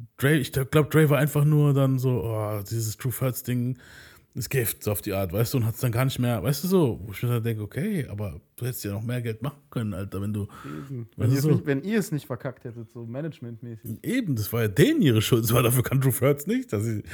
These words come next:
Speaker 1: das Sample nicht clearen, Alter, weißt du, was ich mein?
Speaker 2: Ja.
Speaker 1: Ja, außer sie hätte jetzt gesagt, ich bin diejenige, wo das Sample cleart, mach du mal, Dre, ich, <laughs> weißt du, so,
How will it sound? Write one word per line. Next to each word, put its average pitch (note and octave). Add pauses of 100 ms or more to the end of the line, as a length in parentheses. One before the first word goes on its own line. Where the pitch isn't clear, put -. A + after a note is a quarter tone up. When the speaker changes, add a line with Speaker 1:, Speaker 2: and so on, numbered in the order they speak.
(220)
Speaker 1:
das B2
Sample C3
nicht A#2
clearen, G2+
Alter, F#2
weißt A#2
du, E3
was F3+
ich F#3
mein? E3
Speaker 2:
Ja. A#2+ (1120)
Speaker 1:
Ja, -
außer E3
sie F3
hätte E3
jetzt D#3
gesagt, -
ich D3+
bin C3
diejenige, A#2
wo A2+
das -
Sample G#2+
cleart, G#2+
mach E3+
du C#3
mal, G2+
Dre, F#2+
ich, F#2+
<laughs> -
weißt F#3
du, F3+
so, F3+